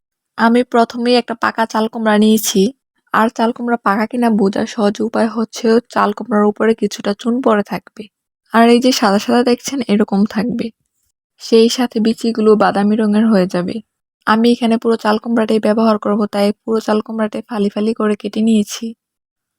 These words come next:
উপরের যে নরম অংশটা ছিল ফেলে দিছি, সেই সাথে পিছনের খোসাটাও ফেলে দিছি। পেছনের খোসাটা ভালোভাবে পরিষ্কার করে নিয়ে তারপর একটা কাঁটা চামচ দিয়ে ছিদ্র করে নিচ্ছি। এই যে ছিদ্র করে নিচ্ছি, এটা কাঁটা চামচ দিয়ে না করে টুথপিক দিয়েও করতে পারেন।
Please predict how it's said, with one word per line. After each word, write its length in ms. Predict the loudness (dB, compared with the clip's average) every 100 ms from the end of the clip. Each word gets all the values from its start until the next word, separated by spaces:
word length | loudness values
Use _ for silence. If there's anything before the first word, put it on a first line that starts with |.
| _ -6
উপরের 340 | 2 4 4
যে 100 | 4
নরম 300 | 2 4 4 2
অংশটা 360 | 0 -2 -2
ছিল 220 | -2 -2 -2
ফেলে 260 | 0 2 2
দিছি, 220 | 2 -2 -2
সেই 260 | 2 0
সাথে 260 | 2 -2 -4
পিছনের 440 | -4 -4 0 0 0
খোসাটাও 540 | -2 -6 -4 -4 -4
ফেলে 240 | 2 2 4
দিছি। 340 | 0 -8 -10 -10 _ _ _ _ _
পেছনের 400 | -4 -4 -6 -6
খোসাটা 440 | -8 -12 -10 -6 -6
ভালোভাবে 480 | -2 0 2 0 -2
পরিষ্কার 480 | -8 -8 -8 -8 -6
করে 240 | -4 0
নিয়ে 200 | 2 0 0
তারপর 340 | -4 -4 -6
একটা 220 | -10 -10 -8
কাঁটা 300 | -8 -8 -8
চামচ 380 | -4 -2 -2 -6
দিয়ে 240 | -10 -2 -2
ছিদ্র 320 | -2 -6 -4 -6
করে 220 | -4 0 2
নিচ্ছি। 420 | 2 0 -8 -6 -6 _ _ _ _ _ _ _
এই 140 | 2 4
যে 120 | 0
ছিদ্র 280 | -2 -4 -2 -2
করে 200 | 0 2
নিচ্ছি, 380 | 2 0 -4 2
এটা 200 | 2 0
কাঁটা 260 | -4 -6 -6
চামচ 280 | -4 -2 -2
দিয়ে 160 | 2 2
না 180 | 4 0
করে 200 | -4 -8
টুথপিক 420 | -4 -6 _ -6 -2
দিয়েও 240 | 0 0
করতে 340 | -2 -6 -8
পারেন। 320 | -6 -2 -2